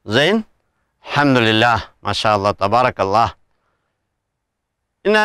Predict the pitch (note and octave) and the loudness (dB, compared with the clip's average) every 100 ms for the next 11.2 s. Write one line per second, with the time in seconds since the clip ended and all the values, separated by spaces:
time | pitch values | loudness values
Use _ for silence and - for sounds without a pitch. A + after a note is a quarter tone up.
0 | G3 F#3 F#3+ D#3 C#3 E3+ _ _ _ _ | 2 2 2 2 0 -4 _ _ _ _
1 | _ _ D3 C#3+ F#3+ G#3 G#3 G3 E3 D#3+ | _ _ -4 0 0 2 2 2 2 2
2 | D#3+ E3 D3+ - _ _ _ _ _ _ | 2 0 -2 -8 _ _ _ _ _ _
3 | C#3 C#3 C3 D3+ F3+ F3 E3 D#3+ D3+ C#3+ | -2 0 2 0 0 0 2 0 -2 -4
4 | B2 A#2+ G2 B2 D#3 D#3+ D3+ C#3 - A#2+ | -2 -4 -2 -4 -2 -2 -2 -4 -8 -8
5 | A#2 A#2+ C#3 C#3 C3+ _ _ _ _ _ | -2 0 2 0 -2 _ _ _ _ _
6 | _ _ _ _ _ _ _ _ A#2 C3+ | _ _ _ _ _ _ _ _ -6 -6
7 | - C#3+ C#3+ D#3+ F3 E3+ - - C3+ F#3+ | -4 -4 0 2 2 0 -6 -16 -6 -2
8 | G3+ A#3+ G#3 D#3+ G2+ G#2+ - - _ _ | 0 0 0 -2 -2 -4 -6 -18 _ _
9 | _ _ _ _ _ _ _ _ _ _ | _ _ _ _ _ _ _ _ _ _
10 | _ _ _ _ _ _ _ _ - E3+ | _ _ _ _ _ _ _ _ -2 -2
11 | F3 F3+ | 0 0